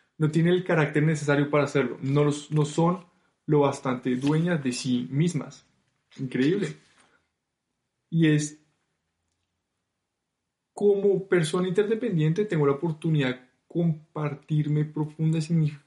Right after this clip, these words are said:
significativamente con otros. Y logro acceso a los amplios recursos y potenciales de otros seres humanos.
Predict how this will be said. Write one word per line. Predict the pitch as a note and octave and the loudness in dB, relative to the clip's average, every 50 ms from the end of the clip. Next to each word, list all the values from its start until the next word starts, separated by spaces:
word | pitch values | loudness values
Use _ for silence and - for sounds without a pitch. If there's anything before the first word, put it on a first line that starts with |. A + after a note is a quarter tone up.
| - - | -18 -16
significativamente | - - D3+ C#3+ C#3+ C#3 C3 - - - B2+ - C3+ B2 A#2+ B2 B2 - A#2+ | -8 -4 0 0 0 0 -2 -4 -6 -8 -6 -4 -4 -4 -4 -6 -8 -10 -10
con | - C3 C3 C#3 | -8 -6 -4 -4
otros. | C3 B2+ - - - - - _ _ _ _ _ _ _ _ _ _ _ _ _ _ _ _ - | -4 -6 -8 -14 -20 -20 -20 _ _ _ _ _ _ _ _ _ _ _ _ _ _ _ _ -6
Y | - E3+ | -2 0
logro | E3+ E3 E3 D#3 D#3+ D#3+ D#3+ | 2 2 4 4 4 2 2
acceso | D#3 - - E3+ D#3 D3 E3+ E3 D#3 - - | 0 0 0 0 0 2 0 -2 -2 -4 -4
a | D3+ D3 | -2 -2
los | C#3+ C3+ C#3+ | 0 0 -2
amplios | C#3 C3 - C#3+ C3+ | -4 -4 -2 -2 -2
recursos | C3+ D3 D3 - D#3+ D#3 D3+ D#3 D#3+ D3 - | -2 -2 -2 -2 0 2 2 2 0 -2 -4
y | D3+ | -6
potenciales | - - C3+ - B2+ B2 B2 B2+ A#2+ A#2+ B2 B2+ | -6 -6 -4 -2 -2 -2 0 0 -2 0 0 0
de | C3+ B2+ C3 | -2 -2 0
otros | C3 C3+ C#3+ - B2 B2 - | -2 -4 -6 -6 -10 -12 -10
seres | B2 - B2 B2+ | -8 -8 -8 -6
humanos. | C#3 C3+ C3 - C#3+ - | -6 -6 -6 -8 -8 -14